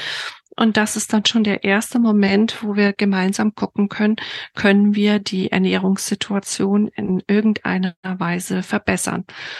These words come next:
und gucken ganz schnell in den adaptiven Bereich, also nicht, dass wir jetzt üben, damit etwas besser geht und dass eine bestimmte Koststufe wieder gegessen werden kann, sondern zu sagen, das geht nicht, aber wir eröffnen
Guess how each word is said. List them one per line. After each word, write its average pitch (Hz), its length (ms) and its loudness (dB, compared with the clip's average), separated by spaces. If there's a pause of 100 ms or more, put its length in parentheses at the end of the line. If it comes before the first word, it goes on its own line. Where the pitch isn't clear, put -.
(240)
und 190 220 -2
gucken 185 500 -2
ganz 254 260 2
schnell 196 480 0
in 190 120 2
den 185 260 -2
adaptiven 208 840 -4
Bereich, 220 600 -2
also 185 180 -2
nicht, 190 460 0
dass - 180 -6
wir 180 80 -2
jetzt - 340 -6
üben, 247 360 2
damit 185 340 2
etwas - 380 -6
besser 165 420 -2
geht 214 480 -2 (480)
und 180 160 -2
dass 180 200 0
eine 175 220 0
bestimmte 185 500 0
Koststufe - 840 -8
wieder 165 220 -2
gegessen 220 560 -2
werden 240 280 0
kann, 262 300 0
sondern 208 420 0
zu - 140 -6
sagen, 208 380 -2 (800)
das 180 380 0
geht 196 280 -4
nicht, - 460 0
aber 196 180 -2
wir 185 120 -2
eröffnen 226 640 -2